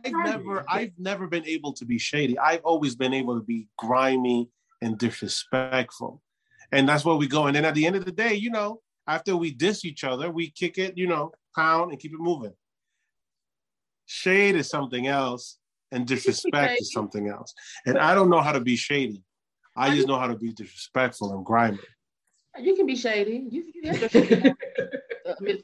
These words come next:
Speaker 3: Theo, you had your shady moments. You, it's, your shade is very, it's, it's very, um, it, it, it's very, it's, your shade is blunt. So when, when you shade someone, it, it, it, it, it hits them. So, like, it sticks for a second.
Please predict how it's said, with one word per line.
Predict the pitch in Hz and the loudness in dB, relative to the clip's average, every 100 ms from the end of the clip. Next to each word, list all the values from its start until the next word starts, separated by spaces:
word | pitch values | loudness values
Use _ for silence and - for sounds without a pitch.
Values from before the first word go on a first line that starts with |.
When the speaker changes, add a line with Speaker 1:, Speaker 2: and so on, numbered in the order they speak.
| _ | _
Speaker 3:
Theo, | 214 196 185 | -2 0 0
you | 220 | 0
had | 214 | -2
your | 202 190 | -2 -2
shady | 196 185 | -4 -4
moments. | 185 175 139 131 170 | -2 -2 -2 -6 -10
You, | 262 285 _ _ _ _ _ _ | -16 -16 _ _ _ _ _ _
it's, | 196 | -4
your | 226 240 | -2 0
shade | 240 214 190 | 0 2 2
is | 185 | 2
very, | 190 190 175 165 | 0 0 0 -2
it's, | - 170 - | -8 -10 -8
it's | 143 180 - | -10 -8 -6
very, | 175 180 165 160 | 0 0 0 -6
um, | - 151 143 135 123 120 131 _ _ _ _ _ _ _ _ _ _ _ _ _ _ | -4 -2 -2 -2 -6 -10 -16 _ _ _ _ _ _ _ _ _ _ _ _ _ _
it, | - 208 | 0 2
it, | 202 185 | 4 2
it's | 180 180 | 0 0
very, | 180 180 | 0 2
it's, | 170 | 2
your | 175 190 | 0 -2
shade | 185 | -2
is | 160 | -4
blunt. | 143 151 180 135 127 | -2 -2 0 -4 -6
So | - 143 | -4 0
when, | 147 | 2
when | 143 | 0
you | 170 | -4
shade | 180 170 180 180 | -6 -2 -2 -2
someone, | 147 143 139 | -2 -2 -2
it, | 135 160 | -4 -4
it, | 170 - 170 | -6 -6 -6
it, | 165 160 | -4 0
it, | 180 185 | 0 0
it | 170 | -4
hits | 175 185 - | -4 -4 -4
them. | 143 123 | -6 -6
So, | 127 147 | -4 -2
like, | 139 139 | 0 0
it | 156 | -2
sticks | - - 190 - | -4 -2 -2 -2
for | 147 | -8
a | |
second. | 135 143 135 120 | -6 -6 -6 -8